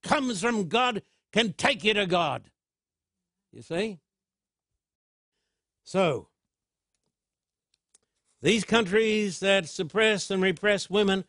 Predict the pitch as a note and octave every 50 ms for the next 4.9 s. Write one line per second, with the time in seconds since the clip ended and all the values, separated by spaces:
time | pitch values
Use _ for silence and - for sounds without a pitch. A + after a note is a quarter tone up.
0 | _ _ _ _ _ _ _ - - F3 F3+ F3 E3 D#3 D#3 D#3+ F3+ G3 G3 G3
1 | G3+ F#3 D3+ A#2+ A#2+ B2 A#2+ A#2+ A#2+ A#2+ B2+ D#3 F#3+ G#3 G3 - _ _ _ _
2 | _ _ _ _ A2 A2 A#2 A#2 A2+ A2 A2 G#2+ - - C3+ D3 C#3 - - -
3 | G#3 A3+ - _ _ - A#2 A#2 B2+ D3 D#3 D#3 C#3 A#2 - D#3 F#3 G#3 G3 -
4 | _ _ _ _ - - E3 F3+ E3 - E3+ D3+ D3+ E3 F#3 G3+ - -